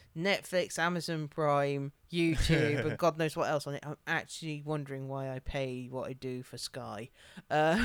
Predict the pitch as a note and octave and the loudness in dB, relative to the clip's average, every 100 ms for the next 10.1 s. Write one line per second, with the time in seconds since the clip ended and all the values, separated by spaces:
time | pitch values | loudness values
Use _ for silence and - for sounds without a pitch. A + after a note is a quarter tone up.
0 | A3+ C#3 - D#3+ D3 C3 B2+ - C#3+ F3+ | 4 2 4 4 4 0 -4 -12 -6 -2
1 | D#3+ D#3+ E3 D#3 D3 C#3 C#3 C#3+ C#3 - | -2 -2 -2 -2 -4 -6 -4 -4 -2 -4
2 | C#3 C#3 C#3 C3+ - C#3 C3 C#3 C3+ - | -6 -4 -4 -4 -4 -6 -6 -6 -6 -10
3 | B2 - A#2 - B2 A#2+ A#2+ A#2+ B2 - | -10 -10 -10 -10 -12 -10 -12 -12 -12 -10
4 | B2+ B2 B2 G#2+ G#2 A2 G#2+ B2+ B2+ - | -8 -8 -6 -8 -8 -8 -8 -6 -8 -14
5 | _ - - D3+ C#3 A#2 A2 G#2+ A2+ A2 | _ -20 -6 -4 -4 -8 -10 -10 -10 -12
6 | A2+ A#2 A#2 A2+ A#2 C#3 C3+ - C#3 C#3+ | -12 -10 -8 -8 -6 -6 -6 -4 -2 0
7 | D3 B2+ A#2+ - - A2+ - G#2 - - | 0 -2 -8 -16 -14 -14 -12 -14 -12 -8
8 | B2+ G#2+ - G2+ - F#2 - A#2+ A#2 B2+ | -8 -8 -12 -14 -12 -12 -12 -12 -12 -8
9 | - C3+ D3+ - B4+ F4+ A3+ - - B3 | -6 -4 -4 -2 0 4 4 4 6 4
10 | A3+ | 4